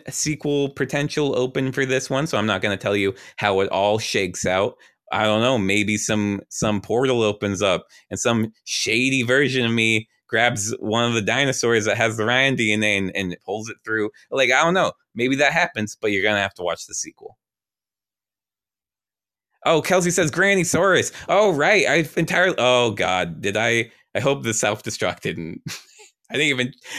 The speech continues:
I didn't even check on that tube. Everybody call your grandparents. <laughs> I, I didn't,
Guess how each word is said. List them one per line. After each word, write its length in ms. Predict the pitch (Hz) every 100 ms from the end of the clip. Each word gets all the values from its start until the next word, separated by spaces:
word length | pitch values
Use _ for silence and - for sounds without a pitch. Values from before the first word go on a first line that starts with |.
| -
I 60 | 156
didn't 100 | 165
even 200 | 156 135
check 260 | 131 127 139
on 140 | 127
that 220 | 113 98
tube. 460 | - - 107 92 156 _ -
Everybody 420 | 156 175 175 185 165
call 300 | 220 156 151
your 80 |
grandparents. 1120 | 143 127 127 - - - 220 - 247 - - - _
<laughs> 180 | _ -
I, 80 | 127 131 _ _ _ -
I 80 | 185
didn't, 260 | 170 151